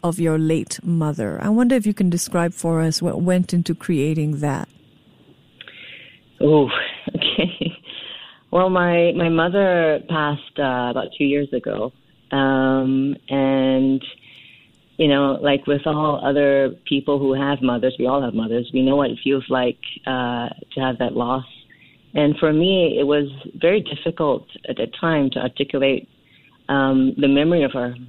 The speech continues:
Speaker 2: you know. And when I say memory of her, I really mean the unconditional love,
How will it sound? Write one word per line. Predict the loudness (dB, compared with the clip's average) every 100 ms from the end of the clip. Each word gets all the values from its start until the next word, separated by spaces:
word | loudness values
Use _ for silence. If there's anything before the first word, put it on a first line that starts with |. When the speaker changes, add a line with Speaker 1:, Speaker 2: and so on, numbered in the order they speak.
| -20 -20 -4
Speaker 2:
you | 0
know. | 2 0 -4 _ _ _
And | 2 4
when | 4
I | 2
say | 2 2
memory | 2 2 2
of | 2
her, | 2
I | 2
really | 2 2
mean | 2 2 2 0 -4 -14
the | -12 -8 -2
unconditional | -2 0 0 0 -2 0 0 0
love, | 0 -2 -4